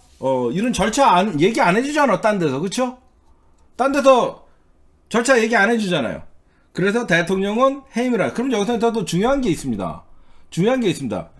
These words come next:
검사 징계위원회가 언제 열릴 것이냐. 이게 제일 중요한 거예요. 그렇죠? 검사 징계위원회가 언제 열릴 것이냐. 이게 중요한 겁니다.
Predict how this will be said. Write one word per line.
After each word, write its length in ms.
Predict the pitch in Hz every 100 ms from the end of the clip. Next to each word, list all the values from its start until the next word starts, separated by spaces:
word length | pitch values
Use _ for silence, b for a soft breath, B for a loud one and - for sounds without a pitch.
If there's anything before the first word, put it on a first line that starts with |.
| b b b b b b - -
검사 480 | 147 170 160 254
징계위원회가 1200 | 233 127 131 151 233 156 135 160 143 131 214 208 -
언제 580 | 90 127 208 240 311 311
열릴 300 | 147 143 143
것이냐. 920 | 113 - 101 87 82 87 90 85 - _ _ _ _ _
이게 280 | 117 117 220
제일 220 | 175 170
중요한 340 | - 101 98
거예요. 320 | 87 82 82 87 - - - - _ _
그렇죠? 260 | 101 143 160 _ _ _ b b b b _
검사 420 | - 147 160 226
징계위원회가 920 | 175 131 147 202 139 147 165 156 196 -
언제 440 | 107 175 220 262
열릴 320 | 240 117 113 113
것이냐. 400 | 92 - 90 82
이게 300 | 127 147 247
중요한 360 | - 101 95
겁니다. 440 | 87 82 85 85